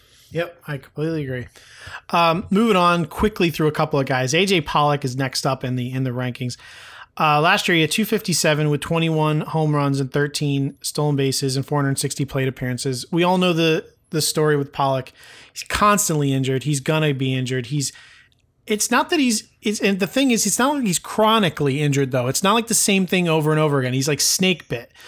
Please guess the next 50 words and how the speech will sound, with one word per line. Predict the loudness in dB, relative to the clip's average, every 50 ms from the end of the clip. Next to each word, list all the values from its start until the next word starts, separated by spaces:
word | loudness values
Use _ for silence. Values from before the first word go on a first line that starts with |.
| -16 -8 -2
like | -2 0 0
Rich | 2 0 0 0 0
Harden | 0 2 4 4 4 2 0 0
used | -2 -2 -4 -4
to | -4
be, | -2 -2
if | -2 -2 -2
you | -2
remember | 0 0 2 2 2
him | 0 0 0
from | 0 -2 0
the | 0 0
A's, | 0 -2 -2 -4 -8 -10 -12 -14 -18 -20 -20 -20 -20 _ -4
uh, | -4 -2 -2
the | -4
pitcher. | -6 -4 -4 -4 -4 -4 -10 -12 -14 -20 -20 -20 -20 -20 -20 _ _ _ -2
Um, | 0 2 2 2 2 0 -2 -4 -6 _ 0
but | 2 2 2 2
it's | 0 -2
still, | 0 2 2 2 2
it's | 2 0
hard | 0 2 4 4 4 2 0 -4
to, | -4 -2 0 0 0 0 -2 -2 -4 -8 _ _ _ -6
it's | -6 -4 -2
hard | 0 2 2 2 2 2
to |
really | 0 2 2 0 0
put | 0 -2 -4 -4 -2
your, | 0 0 2 0 0 -2 -2
your | 0 2
money | 2 2 2 2 2 2
on | 0 0
a | 0
guy | 0 0 2 2 2 2
that's | 0 -2 -4 -2
always | -2 0 2 2 2 2 2
injured, | 0 0 0 0 -2 -4 -4
especially | -4 -4 -2 0 0 0 0 0 0 0
with | 0 0 -2 -2
the | -4
contract | -2 0 2 2 2 0 -2 -4 -4 -4
he | -4
signed. | -4 -4 -4 -4 -4 -2
He | 0 2
hardly | 2 2 2 2 2 2
even | 2 2 2 0 2
bet | 2 2 2
on | 2 0
himself. | -2 -2 -4 -2 0 0 0 0 -2 -6 -12 -18 -20 -20 -20 -20 -18 -18 -16 -16 -12 -6
So | -4 0 2 4 4 4 4 2 0 -2 -4